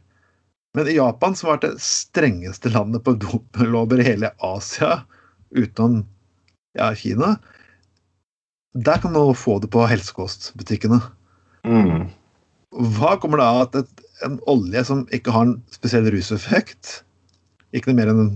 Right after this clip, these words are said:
Speaker 1: kanskje smertestillende, nærmest må kjøres gjennom Legemiddelverket og betale enorme summer i Norge, mens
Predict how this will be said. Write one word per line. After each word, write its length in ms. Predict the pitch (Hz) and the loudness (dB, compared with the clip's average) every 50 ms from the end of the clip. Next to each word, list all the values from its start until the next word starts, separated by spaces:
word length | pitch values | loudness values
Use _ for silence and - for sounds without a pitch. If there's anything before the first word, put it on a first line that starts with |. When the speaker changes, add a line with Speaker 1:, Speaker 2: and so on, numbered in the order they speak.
| 107 | -2
Speaker 1:
kanskje 260 | - 113 104 - 104 95 | -4 -4 -2 -2 -4 0
smertestillende, 600 | 107 107 92 - - - 95 92 104 135 151 156 156 - - - _ _ _ _ _ _ _ _ _ _ _ _ _ _ _ _ _ _ _ _ _ _ _ _ _ _ _ _ - | 0 0 0 -2 -6 -6 -4 -2 0 0 -2 -2 -4 -8 -20 -20 _ _ _ _ _ _ _ _ _ _ _ _ _ _ _ _ _ _ _ _ _ _ _ _ _ _ _ _ -4
nærmest 440 | 139 135 131 127 120 127 135 - - - 143 | 0 0 2 2 2 0 -2 -2 -4 -6 -2
må 140 | 147 147 - - - | 0 0 0 0 0
kjøres 240 | - 147 131 120 | 0 0 0 2
gjennom 240 | 131 127 139 139 143 147 | 0 0 0 2 2 2
Legemiddelverket 1160 | 147 135 113 98 - 98 95 98 98 - - 110 113 110 110 110 - _ - 139 147 127 - - | 2 0 0 -2 -6 -12 -10 -10 -10 -8 -6 -4 -2 -2 -4 -4 -10 _ -2 -2 -2 0 0 0
og 280 | 131 131 135 127 - _ - | 0 2 0 0 -2 _ -12
betale 280 | 127 123 - 123 127 120 131 | -8 -2 0 2 2 2 2
enorme 320 | 120 113 104 98 113 123 | 2 2 2 2 0 -2
summer 240 | - 135 113 104 107 | 0 0 0 2 2
i 80 | 117 | 2
Norge, 320 | 123 113 104 92 95 120 123 | 2 2 0 0 -2 0 2
mens 320 | 123 120 127 131 123 - | 2 2 2 0 -2 -8